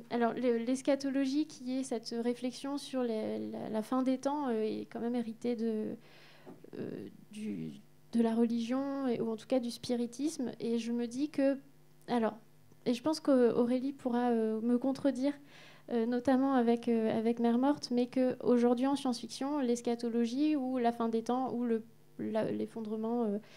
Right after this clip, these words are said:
est, est peut-être dés-, désengagé de la question religieuse. Qu'aujourd'hui, on a un imaginaire qui est devenu plus, euh,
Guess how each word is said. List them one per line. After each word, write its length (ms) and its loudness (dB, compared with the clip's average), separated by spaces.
est, 200 0
est 60 4
peut-être 340 -2
dés-, 480 2
désengagé 1200 2
de 100 0
la 140 2
question 340 -2
religieuse. 600 0
Qu'aujourd'hui, 460 2
on 120 0
a 60 2
un 180 0
imaginaire 480 2
qui 200 -6
est 100 -4
devenu 260 -6
plus, 280 -8
euh, 320 -4